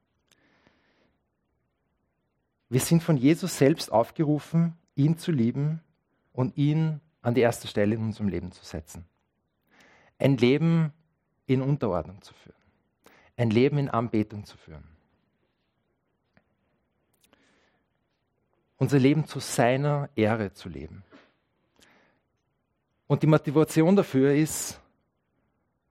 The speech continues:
Liebe und Dankbarkeit wegen dem, was er für uns getan hat.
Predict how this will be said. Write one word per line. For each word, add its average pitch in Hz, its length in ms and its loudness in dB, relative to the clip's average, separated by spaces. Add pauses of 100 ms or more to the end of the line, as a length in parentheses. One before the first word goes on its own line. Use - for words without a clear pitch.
(260)
Liebe 151 500 0
und 120 180 -6
Dankbarkeit 120 840 -2 (1000)
wegen 120 200 0
dem, 113 180 -2
was 110 160 -6
er 113 160 0
für 110 140 -12
uns 113 260 -8
getan 92 400 -8
hat. - 140 -18